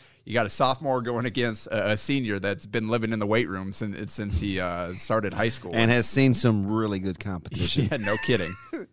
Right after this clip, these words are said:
Speaker 1: And it's just great to see Cale back on the court. He's one of
Speaker 2: Yeah.
Speaker 1: my favorite players to watch, and him, th-, that A C L injury, which happened ab-, around the holidays, uh, mid-December, uh, last year, was just such a bummer for everybody involved in high school sports 'cause he's,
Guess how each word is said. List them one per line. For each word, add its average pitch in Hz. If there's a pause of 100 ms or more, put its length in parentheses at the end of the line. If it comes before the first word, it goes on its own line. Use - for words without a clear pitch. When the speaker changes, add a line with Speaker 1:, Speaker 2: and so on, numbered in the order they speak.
Speaker 1:
And 101
it's 175
just 185
great 104
to 95
see 98 (120)
Cale 101
back 92
on 87
the 80
court. 78
He's 123
one 117
of 110
Speaker 2:
Yeah. 101
Speaker 1:
my 98
favorite 95
players 90
to -
watch, 90
and 85
him, 107 (380)
th-, 110
that 123 (240)
A 123
C 117
L 107
injury, 95
which 98
happened 101
ab-, 85 (100)
around 98
the 95
holidays, 95
uh, 95
mid-December, 98 (100)
uh, 87
last 95
year, 95 (280)
was 127
just 131
such 165
a 117
bummer 92
for -
everybody 101
involved 87
in 87
high 101
school -
sports -
'cause 95
he's, 104